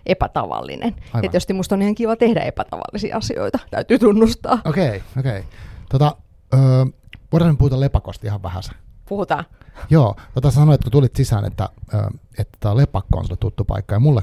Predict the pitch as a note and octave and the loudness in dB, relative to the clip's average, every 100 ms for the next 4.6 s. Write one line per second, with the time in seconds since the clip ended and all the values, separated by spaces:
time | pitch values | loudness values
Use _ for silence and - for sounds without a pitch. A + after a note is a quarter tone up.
0 | - G#2+ G#2 A#2+ G#2 A#2 B2+ B2 B2 - | 0 -2 0 0 0 2 2 0 0 0
1 | B2 - A2+ G2 - - G2+ B2 - C#3+ | 0 0 -2 -6 -8 -6 -4 -2 2 2
2 | A#2 G2 F#2+ G2+ G2 - G2 F#2 G2 - | 2 -2 -4 -4 -6 -6 -6 -6 -6 -8
3 | - B2 - - - - A#2+ B2 A2+ A2 | -8 -10 -12 -20 -10 0 4 4 4 0
4 | - G2 F#2+ G2+ G2+ | -2 -4 -4 -6 -2